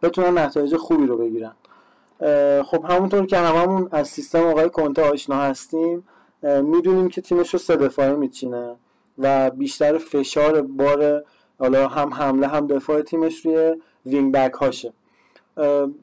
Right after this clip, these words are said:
یه مصاحبه کرده بود، اه، تقریباً هفته قبل فکر می‌کنم بود که گفته بود که اسپنس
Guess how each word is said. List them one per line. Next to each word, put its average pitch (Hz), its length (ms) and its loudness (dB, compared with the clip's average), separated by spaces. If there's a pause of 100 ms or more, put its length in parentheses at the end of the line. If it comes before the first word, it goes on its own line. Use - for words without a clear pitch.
(100)
یه 202 120 0
مصاحبه 180 500 2
کرده 180 400 2
بود، 196 260 -4
اه، 139 400 2 (180)
تقریباً 143 400 0 (160)
هفته 151 500 -2
قبل 165 300 2
فکر 143 360 -4
می‌کنم 135 420 -4
بود 131 280 -4
که 135 140 -6
گفته 139 280 -6
بود 160 120 -8
که 180 160 -4
اسپنس 151 520 -6